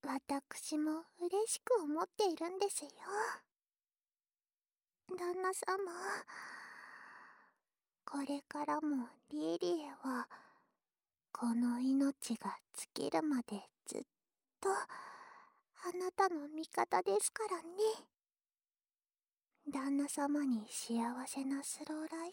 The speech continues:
フを送っていただくために、リーリエはずっとあなたのおそばにいて、あなたにご奉仕をさせていただきます。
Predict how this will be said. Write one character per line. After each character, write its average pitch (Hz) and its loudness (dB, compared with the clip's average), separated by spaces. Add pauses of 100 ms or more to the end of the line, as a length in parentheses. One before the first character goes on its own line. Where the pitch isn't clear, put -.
フ 359 2
を 233 -2
送 - -10
っ 254 -2 (140)
て 269 -4
い 277 -8
た - -12
だ - -4
く - -20
た 320 -6
め 320 -2
に、 359 -4 (1500)
リ 269 4
ー - -4
リ 240 0
エ 208 -4
は 196 -12 (240)
ず - -2
っ - 0 (420)
と 370 4
あ 370 2
な 370 -2
た 392 4
の 330 0
お 302 -2
そ 339 -2
ば 339 2
に 339 0
い 294 -4 (240)
て、 - -8 (1120)
あ 285 2
な 277 4
た 302 0
に 247 0 (140)
ご 294 0
奉 359 0
仕 - 2
を 269 2
さ - -4
せ - -6
て 277 -2
い 277 -2
た - -8
だ 311 -4
き - -6
ま 370 -4
す。 - -6